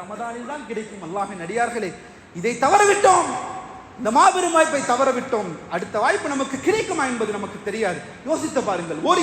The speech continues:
இரவின் அமல்கள் எண்பது வருடத்திற்கான அமல்கள். எண்பது வருடம் நின்று தொழ முடியுமா நம்மால்? எண்பது வருடம் முழு நேரமும் தொழ முடியுமா? ஆனால்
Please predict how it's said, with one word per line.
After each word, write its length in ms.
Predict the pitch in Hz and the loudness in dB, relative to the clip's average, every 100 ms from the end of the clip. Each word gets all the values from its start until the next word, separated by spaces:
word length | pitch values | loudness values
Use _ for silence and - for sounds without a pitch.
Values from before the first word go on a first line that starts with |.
| 320 | 4
இரவின் 340 | 403 392 302 247 | 4 4 4 4
அமல்கள் 380 | 277 277 466 427 - - - - 180 | 4 6 4 4 -4 -12 -16 -10 -2
எண்பது 400 | 262 269 233 214 185 | 0 0 -2 -2 -2
வருடத்திற்கான 600 | 202 247 - 214 175 180 170 | -2 -2 -4 -8 -8 -8 -6
அமல்கள். 340 | 208 240 156 - - - - - | -6 -6 -8 -10 -16 -20 -20 -12
எண்பது 260 | 220 226 202 214 | -4 -2 2 2
வருடம் 280 | 269 254 190 | 2 0 -2
நின்று 200 | 202 233 214 | -4 -4 -2
தொழ 80 | 214 220 | 0 0
முடியுமா 340 | 185 170 160 247 - - - - - - - - - | -2 -4 -4 -6 -10 -18 -20 -20 -20 -20 -20 -20 -8
நம்மால்? 360 | 175 185 262 359 - - - - - 196 | -4 4 4 2 -8 -14 -16 -18 -8 4
எண்பது 320 | 254 262 247 233 | 4 6 6 8
வருடம் 300 | 240 311 294 247 | 6 6 4 4
முழு 140 | 311 320 | 4 8
நேரமும் 380 | 359 381 339 277 | 6 6 -2 -2
தொழ 100 | 302 359 | 0 0
முடியுமா? 380 | 330 254 226 277 359 - - - - 196 | 0 0 0 0 0 -4 -14 -16 -6 -2
ஆனால் 360 | 220 330 381 | 2 4 4